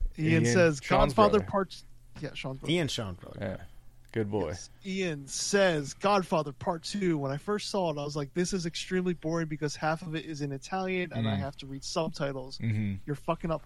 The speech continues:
Speaker 1: Coppola.' Two out of ten stars. Revisited it recently, and basically it's one of the greatest movies ever made.
Speaker 2: Yep.
Speaker 1: In a way, it's just more of the first movie. However, in Part Two, every character has this deep history to them that's just wonderfully elaborated.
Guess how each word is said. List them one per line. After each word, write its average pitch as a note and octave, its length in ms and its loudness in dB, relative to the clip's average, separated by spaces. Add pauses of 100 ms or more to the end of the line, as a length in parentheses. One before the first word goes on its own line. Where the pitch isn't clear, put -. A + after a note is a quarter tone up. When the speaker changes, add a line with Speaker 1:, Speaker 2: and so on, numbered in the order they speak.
Speaker 1:
Coppola.' C3 460 -2 (460)
Two F#3 200 4
out D#3 120 4
of D3 80 -2
ten C#3 240 -4
stars. C3 600 -8 (800)
Revisited G#3+ 580 6
it F#3 100 2
recently, D#3+ 600 0
and C#3+ 120 0
basically E3+ 380 2
it's E3 140 -4
one D#3+ 100 2
of D#3+ 80 2
the D3+ 80 0
greatest D#3 340 0
movies D3+ 260 0
ever C3 160 6
made. D3 320 8
Speaker 2:
Yep. D3 180 4 (220)
Speaker 1:
In F#3 80 4
a F#3 40 8
way, G#3 220 6
it's G3 80 4
just D#3+ 160 0
more E3 120 4
of E3 60 4
the D3+ 60 2
first F3 300 0
movie. C3+ 240 -4
However, E3+ 460 4
in D3 80 -2
Part E3 260 0
Two, F3+ 280 4 (360)
every E3+ 200 2
character F3+ 360 0
has D#3 180 6
this C3+ 180 2
deep - 260 0
history F3+ 360 0
to - 140 0
them C3+ 240 -2
that's C3 160 -2
just C#3+ 200 -4
wonderfully D3+ 460 -2
elaborated. C3 560 -4